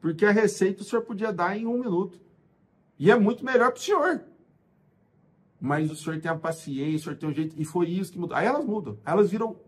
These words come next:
outras, outras. Por quê? A progesterona delas aconteceu o quê? Voltou. Por isso, gente, que, que assim, é,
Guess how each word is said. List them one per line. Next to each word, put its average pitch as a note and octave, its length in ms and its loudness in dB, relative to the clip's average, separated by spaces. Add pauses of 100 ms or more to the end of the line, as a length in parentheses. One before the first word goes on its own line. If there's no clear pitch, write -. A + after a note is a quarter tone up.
outras, - 640 4
outras. G#2 400 -2
Por G3+ 220 -6
quê? B2+ 280 -2 (380)
A A2+ 140 -4
progesterona D3+ 1300 -2
delas G#2 720 -4
aconteceu B2+ 540 -8
o A#2 40 -10
quê? F#2+ 240 -8 (360)
Voltou. G#2 480 -8 (920)
Por C3+ 160 -2
isso, F#3 300 -4
gente, G#2+ 300 -2
que, B2+ 680 -2
que A2+ 540 0
assim, G#2+ 560 -4 (240)
é, G2+ 340 -2